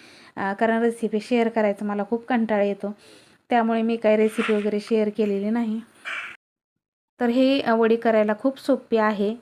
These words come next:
अ, पण काय होतं, मला रेसिपी शे-, अ, शूटिंग करायला थोडंसं प्रॉब्लेम येतो, त्यामुळे मी काही करायच्या ह्याच्यात पडत नाही. तर बघा, अं, जिरी मोहरीची फोडणी द्यायची, त्याच्यामध्ये, अ, हिरव्या मिरचीचा,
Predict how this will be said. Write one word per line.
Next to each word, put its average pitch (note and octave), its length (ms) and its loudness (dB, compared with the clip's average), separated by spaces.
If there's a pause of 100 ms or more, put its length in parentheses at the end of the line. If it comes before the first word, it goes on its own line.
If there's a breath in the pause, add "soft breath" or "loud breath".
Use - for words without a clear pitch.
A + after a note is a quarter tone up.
(140)
अ, G3+ 200 -4
पण G#3 180 -6
काय A#3 160 0
होतं, A3 220 -2
मला G#3 260 0
रेसिपी G#3+ 440 -2
शे-, G#3+ 380 0
अ, G3+ 400 0
शूटिंग G#3+ 360 -6
करायला G#3 420 -4
थोडंसं G#3 320 -6
प्रॉब्लेम G3 380 -2
येतो, G3 160 -10
त्यामुळे G3 360 -6
मी G3 120 -8
काही G3+ 180 -6
करायच्या G3 380 -6
ह्याच्यात G3 200 -10 (120)
पडत F#3+ 260 -6
नाही. G3+ 140 -8 (580 loud breath)
तर A#3 80 0
बघा, A3+ 300 4
अं, G#3 600 -4
जिरी B3 240 2
मोहरीची A#3 520 2
फोडणी A3 340 0
द्यायची, G#3 320 -2
त्याच्यामध्ये, G#3+ 580 -2
अ, G3+ 320 -2
हिरव्या G#3 320 2
मिरचीचा, G#3 560 -2